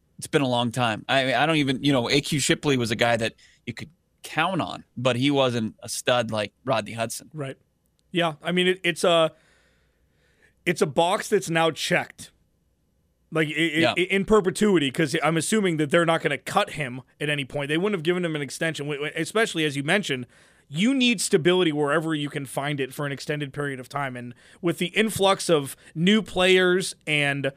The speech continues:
Speaker 2: uh, saying goodbye to, you know, Patrick Peterson, et cetera, I, I mean, it's a good thing. It's a good thing. So money's there. It's not too expensive, and it's not gonna affect the cap this much with, with the, like, onslaught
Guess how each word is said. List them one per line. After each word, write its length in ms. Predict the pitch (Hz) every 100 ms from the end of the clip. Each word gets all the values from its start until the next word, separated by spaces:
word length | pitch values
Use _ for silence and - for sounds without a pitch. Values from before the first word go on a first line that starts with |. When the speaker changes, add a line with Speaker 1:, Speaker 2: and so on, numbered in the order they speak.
| _ _ _
Speaker 2:
uh, 80 | 165 151
saying 380 | 156 196 196 202
goodbye 460 | 170 147 147 170 165
to, 420 | - 156 147 143
you 60 | 175
know, 100 | 151
Patrick 340 | 165 160 156
Peterson, 400 | 170 170 151 139
et 120 | 127
cetera, 520 | - 196 202 123 113 - _ _ _ _ _ _ _ _ - -
I, 100 | 151
I 60 | 143
mean, 100 | 151
it's 140 | 143
a 40 | -
good 160 | 165
thing. 140 | 170 131 _ _ _
It's 80 | 175
a 60 |
good 120 | 190
thing. 180 | 190 117 -
So 360 | - 165 151 - -
money's 380 | 170 185 240 185
there. 180 | 202 208
It's 100 | 196
not 200 | 202 -
too 100 | 220
expensive, 560 | 180 180 170 180 180
and 80 | 170
it's 160 | 165 170
not 220 | 175 180
gonna 300 | 180 180 175 - -
affect 260 | 160 190 175
the 80 | 180
cap 240 | 175 165
this 160 | 160 156
much 240 | 160 165
with, 240 | 165 175 175
with 260 | 190 196
the, 260 | 185 175 160 - - - -
like, 380 | 160 147 135 - _ -
onslaught 760 | 170 196 247 220 170 165 120